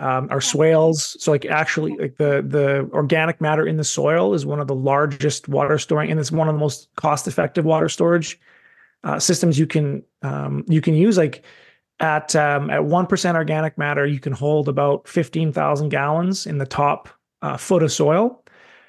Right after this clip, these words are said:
Speaker 1: But if you increase it to, every one percent you increase it, it basically increases it another fifteen thousand ga-, gallons,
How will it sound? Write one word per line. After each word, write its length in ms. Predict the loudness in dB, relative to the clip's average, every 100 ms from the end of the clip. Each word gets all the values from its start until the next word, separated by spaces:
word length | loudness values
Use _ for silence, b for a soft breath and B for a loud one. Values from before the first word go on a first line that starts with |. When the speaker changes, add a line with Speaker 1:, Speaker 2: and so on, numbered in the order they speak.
| b
Speaker 1:
But 180 | 0 2
if 160 | 2 2
you 120 | 4
increase 400 | 4 2 0 2
it 180 | -2 -2
to, 400 | 0 0 0 -4 -4
every 180 | 0
one 280 | 2 4 2
percent 340 | 0 0 0 0
you 100 | -4
increase 440 | -4 -2 -2 0
it, 100 | -4
it 160 | -6 0
basically 480 | 0 0 -2 -2
increases 420 | -2 0 -2 0 2
it 80 |
another 220 | 2 2 0
fifteen 480 | 0 -4 -2 -4
thousand 420 | 0 0 0 -2 -4
ga-, 220 | -4 -2
gallons, 460 | -2 -2 -2 -8